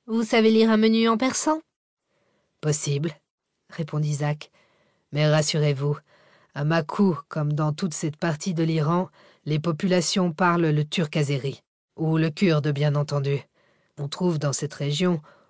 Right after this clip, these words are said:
autant de monuments arméniens que musulmans. Vous savez, les frontières. Je commence à comprendre. On passe dessus, dessous, on se débrouille. Arsène observait le ciel avec inquiétude, comme s'il craignait que les hommes de Cortés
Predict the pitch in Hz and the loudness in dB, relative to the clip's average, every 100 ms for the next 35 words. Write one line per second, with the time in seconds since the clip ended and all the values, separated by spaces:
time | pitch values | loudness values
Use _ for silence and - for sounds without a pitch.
0 | - 180 - 208 208 190 175 190 202 196 | -6 -6 0 2 4 2 2 2 2 2
1 | 190 190 175 180 180 190 190 180 175 170 | 2 2 2 2 4 2 2 0 0 2
2 | 165 156 147 143 - _ _ _ _ 143 | 2 2 2 0 -6 _ _ _ _ -12
3 | - 139 147 139 123 - 131 - 147 139 | -6 -2 0 0 -4 -8 -8 -2 0 0
4 | 117 _ _ _ _ _ _ _ _ _ | -4 _ _ _ _ _ _ _ _ _
5 | 269 311 330 302 285 262 226 214 - 190 | -2 0 4 4 4 0 -2 -4 0 0
6 | 175 - _ _ - 175 165 160 170 - | 0 -6 _ _ -10 -4 -2 0 -2 0
7 | 151 170 185 - _ - 185 - 170 156 | 0 0 -2 -6 _ -2 -2 0 -2 -2
8 | 165 180 - 156 165 262 226 220 220 220 | -2 -6 -10 -8 -2 2 6 8 6 4
9 | - _ _ _ _ _ _ _ - 220 | -2 _ _ _ _ _ _ _ -6 -4
10 | 220 - 247 214 - 202 190 196 175 - | -2 0 0 0 0 0 2 2 0 0
11 | 185 165 151 147 151 151 147 - 143 147 | 0 0 0 -2 -4 -2 -4 -4 -6 -8
12 | 151 _ _ _ _ _ 175 170 160 185 | -12 _ _ _ _ _ -2 -2 -2 -4
13 | 175 - 175 175 180 170 147 151 160 170 | -4 -4 -2 2 0 -2 -4 -4 -4 -4
14 | 160 151 156 - 180 175 | -4 -4 -8 -4 -4 -2